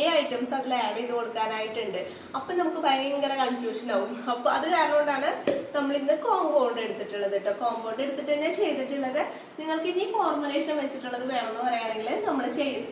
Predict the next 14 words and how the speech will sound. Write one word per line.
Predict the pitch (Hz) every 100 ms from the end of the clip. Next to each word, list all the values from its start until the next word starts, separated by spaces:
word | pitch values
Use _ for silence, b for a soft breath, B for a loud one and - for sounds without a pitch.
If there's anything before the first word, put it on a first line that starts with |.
| 277
ചെയ്ത് | 254 240 247
തരുന്നതായിരിക്കും. | 233 208 214 208 - 339 B B B
അത് | 311 349
നമുക്ക് | 359 349 359
ഇത്ര | - 330 359
കുറച്ച് | 320 - 370 359
ക്വാണ്ടിറ്റിയിൽ | 311 254 - 254 302
ചെയ്യാൻ | 254 214 214
പറ്റില്ല, | - 233 277 302
ട്വന്റി | 262 254 269
ഫൈവ് | 254 277
കെ | 254 233
ജിയിലൊക്കെയാണ് | 220 214 220 202 190
ട്ടോ | 254